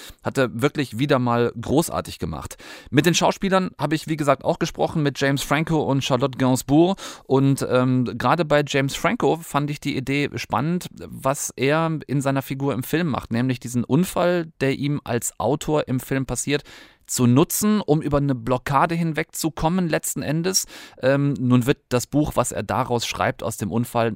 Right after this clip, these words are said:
auch noch ein Bestseller. Aber, ähm, ich hab ihn gefragt, ob er sowas in seinem Leben, jetzt nicht gerade so einen schrecklichen Unfall, aber generell Dinge, die ihm passieren, ob er die ebenso nutzt,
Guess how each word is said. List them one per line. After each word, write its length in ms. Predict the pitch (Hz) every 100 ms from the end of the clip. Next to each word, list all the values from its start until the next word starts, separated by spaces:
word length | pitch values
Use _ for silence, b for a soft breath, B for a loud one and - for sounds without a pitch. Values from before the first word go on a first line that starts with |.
| -
auch 260 | 98 120 -
noch 260 | 101 104 98
ein 140 | 92
Bestseller. 580 | 131 - - 160 156 165 B B B -
Aber, 520 | 123 127 131 131 -
ähm, 340 | 117 113 113 - B B _
ich 280 | 127 - - 101
hab 220 | 147 208
ihn 100 | 196
gefragt, 380 | 170 147 180 -
ob 180 | - 127
er 120 | 143
sowas 400 | 156 175 170 -
in 160 | 139 139
seinem 360 | 127 135 135
Leben, 420 | 117 120 165 196 175
jetzt 260 | - -
nicht 280 | 90 98 -
gerade 260 | 95 101 95
so 80 |
einen 100 | 98
schrecklichen 440 | - 95 110 107 110
Unfall, 340 | 156 - 82
aber 160 | 92 113
generell 500 | 143 151 139 220 117
Dinge, 300 | 160 208 180
die 220 | 139 131
ihm 100 | 151
passieren, 520 | - 110 127 147 233 B B B -
ob 180 | 147 147
er 120 | 156
die 320 | 147 190 208 b b b -
ebenso 500 | 208 208 131 107 107
nutzt, 480 | 117 151 - -